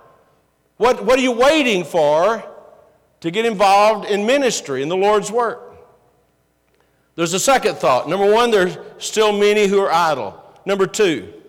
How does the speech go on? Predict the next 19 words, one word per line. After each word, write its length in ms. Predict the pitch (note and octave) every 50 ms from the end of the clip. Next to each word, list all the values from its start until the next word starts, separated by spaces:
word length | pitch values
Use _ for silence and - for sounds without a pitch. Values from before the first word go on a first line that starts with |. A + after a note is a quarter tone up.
| _ _ _ _ _ _ _ _ _ _ _ _ _ _
he 120 | - G#3
wants 360 | G3 G3+ A3+ B3+ C#4+ - -
us 160 | B3 G#3+ G#3 - -
active 500 | F3+ G3+ A3 A#3+ A3+ - E3 F#3 F#3+ F#3+
as 160 | G3+ F#3+ -
soon 220 | - G3+ G#3+ G#3+ A3
as 140 | G#3+ G#3 -
possible. 680 | - A3+ A3 A#3+ A#3+ - - D3 B2 A#2 G2+ - - - - -
I 100 | G3 G3+
mean, 140 | G#3+ G#3
he 80 | G#3+ G#3
went 240 | G#3 A3 C4 D4 D4+
out 580 | D4+ D4 C4 G#3+ F#3+ G3+ A3 G3+ - - - - - -
and 180 | A3 G#3 G#3
looked 240 | G#3+ B3 D#4+ C#4+ G#3
for 120 | - A3+ F3+
people, 720 | - - G#3 G#3+ G#3+ G#3+ G#3+ G#3+ G#3 F#3+ G3+ - - -
verse 280 | D3 F#3 A#3 C4+ B3+ -
one, 420 | B3 A3+ G#3+ G#3+ G#3 G#3+ G#3+ G#3